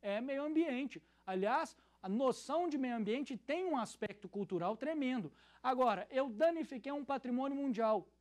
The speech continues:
Ouro Preto, que é patrimônio mundial da humanidade, protegido, presente na lista da unesco. Aconteceu algum dano com Ouro Preto, tem jeito de reparar aquilo? Dependendo do dano, não. É impossível. Então,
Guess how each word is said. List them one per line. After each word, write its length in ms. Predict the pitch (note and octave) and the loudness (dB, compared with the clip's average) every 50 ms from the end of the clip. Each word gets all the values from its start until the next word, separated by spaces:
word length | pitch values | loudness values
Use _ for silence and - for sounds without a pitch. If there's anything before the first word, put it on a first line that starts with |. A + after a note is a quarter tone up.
| _ | _
Ouro 240 | - E4+ F4 E4+ D#4+ - | 4 4 6 6 4 2
Preto, 440 | - - C#4+ D4 D4 - - F#3 | 0 0 0 0 0 0 -2 -6
que 80 | - G#3+ | -8 -8
é 40 | G#3 | -6
patrimônio 480 | - A3+ A3+ - A3 A3 A#3+ B3 A#3+ | -6 -6 -6 -4 -4 -4 -2 -2 -2
mundial 320 | A#3+ A#3+ A3 G3 A3 A3+ A3 | 0 0 0 0 0 0 -2
da 80 | G#3+ | -2
humanidade, 540 | G#3 G3+ G3+ G3 F#3 E3 F#3 G#3+ B3+ C4 G#3 | -2 -2 -2 -2 -2 0 0 0 0 0 -2
protegido, 680 | F3+ - C4 C4+ B3+ - B3+ A3+ F#3+ D#3+ C#4 D4+ B3+ A3 - _ _ _ _ _ _ _ _ _ _ _ _ | -2 0 0 0 2 2 2 2 2 0 -2 -4 -4 -6 -8 _ _ _ _ _ _ _ _ _ _ _ _
presente 560 | B3+ B3+ A#3+ G#3 D#3 B3+ C4+ D4 C4+ - B3+ | 2 2 2 2 0 -2 -4 -4 -4 -2 -2
na 120 | B3+ A#3+ | -2 -2
lista 320 | G#3+ G#3+ C4 C#4+ - - A#3 | 0 0 -2 -2 -2 -2 -2
da 120 | G#3 C4 | 0 2
unesco. 600 | B3+ A#3+ A3 A3 A#3+ A#3 A#3 - - - - - _ _ _ _ _ _ _ _ _ _ _ _ | 2 2 2 4 2 2 0 -2 -8 -18 -20 -20 _ _ _ _ _ _ _ _ _ _ _ _
Aconteceu 580 | G#3+ A3 A3 C#4 D4+ C#4 C#4 C4+ A#3+ - C4 C4+ | -4 -4 -2 -2 -2 0 0 -2 -2 0 2 2
algum 320 | B3+ B3 A3+ D4+ D#4+ D4+ | 2 2 0 0 0 2
dano 240 | B3 B3+ C4 C4+ B3+ | 2 2 0 0 -2
com 120 | B3+ C4 | -2 -2
Ouro 180 | C4 C4 B3+ A3+ | 0 0 0 0
Preto, 360 | - A#3+ A3+ G#3+ G3 - F#3+ | 2 2 4 4 2 0 -4
tem 280 | - - D4+ E4+ E4 B3+ | -4 -4 -2 0 0 0
jeito 260 | A#3 C4 C4+ - A#3+ | 0 0 -2 -2 -2
de 120 | F#3+ G#3+ | -2 -2
reparar 640 | F3 E3+ A3 - - - G3 F3 E3 F3 F#3+ G#3 G3 | -2 -2 -4 -4 -2 -2 0 0 0 0 2 0 0
aquilo? 520 | E3+ - _ - D4 E4+ F4 C#4+ F3+ - - _ | 0 -2 _ 0 2 4 4 4 2 -2 -6 _
Dependendo 720 | F3 F3+ C#4 D4+ - - D4 C#4 B3+ A3+ A#3 A#3 A3+ G3+ | -6 -4 -4 -4 -4 -4 -2 0 0 0 0 0 -2 -2
do 140 | G#3 F#3 G#3+ | -4 -4 -4
dano, 340 | F3+ E3 G#3 A#3 C4 D#4 E4+ | -4 -4 -4 -4 -4 -6 -6
não. 240 | F4 D#4 B3+ A#3+ C4 - _ _ _ _ _ _ _ _ _ _ _ - | -6 -6 -6 -6 -8 -12 _ _ _ _ _ _ _ _ _ _ _ -6
É 120 | A#3+ G#3+ | -2 0
impossível. 760 | A3 A#3 A3 B3+ C#4+ - - - C#4 B3+ A#3+ B3 E3+ C#3+ - _ _ _ _ _ _ - _ _ | 0 0 -2 -2 -6 -8 -6 -6 -4 -4 -4 -4 -6 -10 -14 _ _ _ _ _ _ -20 _ _
Então, 560 | - A3 G#3+ G3+ G3 - D4 E4 D#4 C4+ A3 | -4 -2 -2 0 0 0 2 2 2 0 -2